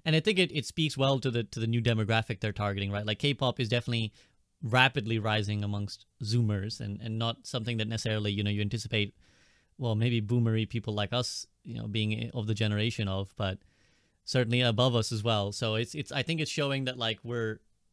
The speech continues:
attacking the trend and the direction we wanna go, which is, which is a nice one. And like you said, Frito, this is, like, this is very much from the Riot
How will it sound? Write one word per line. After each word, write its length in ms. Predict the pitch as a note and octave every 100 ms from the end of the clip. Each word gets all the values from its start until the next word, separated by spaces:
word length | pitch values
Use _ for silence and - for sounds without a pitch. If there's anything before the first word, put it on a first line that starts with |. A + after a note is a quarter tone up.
| _ _ _
attacking 540 | C#3 - C#3+ - C#3 B2+
the 80 |
trend 440 | A#2+ - B2+ B2 B2+
and 140 | A#2+
the 40 | A#2
direction 380 | A2+ A#2 -
we 80 | A#2
wanna 220 | A2 A2
go, 260 | G2 A2+ G2+
which 200 | G2+ A#2+
is, 280 | G#2+ G2 - _ _ _ _ _ _ _ _
which 140 | -
is 80 | A2
a 60 | A2
nice 300 | G#2+ G#2+ -
one. 100 | A2
And 120 | A2
like 180 | B2+ B2+
you 60 |
said, 200 | B2+ A#2+
Frito, 240 | - A2 G#2
this 140 | G#2+
is, 120 | A2+
like, 260 | A2+ G#2+ -
this 140 | B2
is 60 | A#2+
very 180 | A#2+ B2+
much 280 | A#2+ - - _ _ _ _ _ _
from 160 | - B2
the 80 | A2+
Riot 320 | A#2+ A#2+